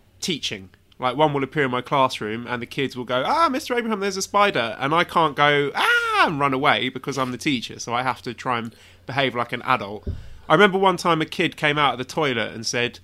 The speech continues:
uh, "Mister Abraham, there's a spider in the toilet." And I said, <laughs> "Ian," like, all sarcastic, "Ian, is the spider going to attack you?" And he goes, "Mm, I think so, yes."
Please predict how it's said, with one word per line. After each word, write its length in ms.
uh, 240
"Mister 280
Abraham, 340
there's 160
a 340
spider 320
in 80
the 60
toilet." 500
And 100
I 80
said, 320
<laughs> 200
"Ian," 480
like, 140
all 80
sarcastic, 640
"Ian, 400
is 160
the 60
spider 340
going 220
to 100
attack 400
you?" 280
And 140
he 60
goes, 340
"Mm, 380
I 80
think 300
so, 160
yes." 560